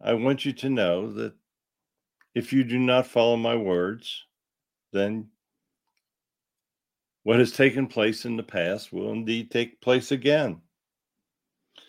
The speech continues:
You see, for thousands and thousands of years, individuals have been using their free will to be very evil.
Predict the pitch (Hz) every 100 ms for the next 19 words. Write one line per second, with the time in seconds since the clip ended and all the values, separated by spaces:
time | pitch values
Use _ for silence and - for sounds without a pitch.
0 | - - _ _ _ - - 160 - 202
1 | 196 165 - 147 139 147 127 143 120 135
2 | - 120 117 98 101 98 98 107 113 90
3 | 92 110 - - _ _ _ _ _ 107
4 | 113 113 110 95 104 110 - - _ -
5 | 101 104 104 - _ _ _ _ _ _
6 | _ _ _ _ _ _ - 123 120 127
7 | 127 127 131 120 113 90 85 92 87 _
8 | _ _ _ _ _ _ _ _ _ _
9 | _ _ _ - 110 110 107 101 104 92
10 | 92 78 - _